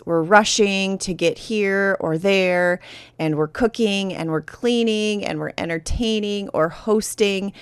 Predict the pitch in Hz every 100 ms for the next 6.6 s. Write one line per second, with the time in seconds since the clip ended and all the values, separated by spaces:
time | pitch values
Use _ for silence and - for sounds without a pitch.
0 | - - - - - 202 208 220 220 226
1 | 196 - 190 - 196 185 180 - _ -
2 | 180 175 175 175 175 - 170 160 - -
3 | - - - 180 170 202 254 330 254 180
4 | - 185 175 170 175 165 170 160 170 165
5 | 160 156 - - 156 156 208 254 - -
6 | - - 233 233 254 -